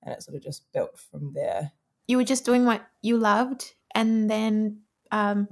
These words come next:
Speaker 2: people were asking you to either come perform with them or for them. Is that right?
Speaker 1: Yeah. Yeah, I guess so. I think I was pretty, I was pretty sure that that was what I wanted to do. And I guess I was definitely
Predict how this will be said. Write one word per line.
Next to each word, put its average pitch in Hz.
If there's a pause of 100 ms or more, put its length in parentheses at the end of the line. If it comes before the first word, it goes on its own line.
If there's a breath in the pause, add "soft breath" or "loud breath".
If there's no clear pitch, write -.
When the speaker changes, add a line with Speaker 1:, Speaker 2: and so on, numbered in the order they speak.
Speaker 2:
people 240
were 214
asking 214
you 202
to 196 (300)
either 208
come 214
perform 214
with 214
them 220
or 202
for 190
them. 208
Is 233
that -
right? 240
Speaker 1:
Yeah. 233 (360)
Yeah, 262
I 208
guess 240
so. 135
I 202
think 294
I 330
was 339
pretty, 220 (720 soft breath)
I 190
was 208
pretty 311
sure 220
that 185
that 170
was 160
what 165
I 151
wanted 151
to 160
do. 160 (120)
And 156
I 156
guess 165
I 165
was 156
definitely 151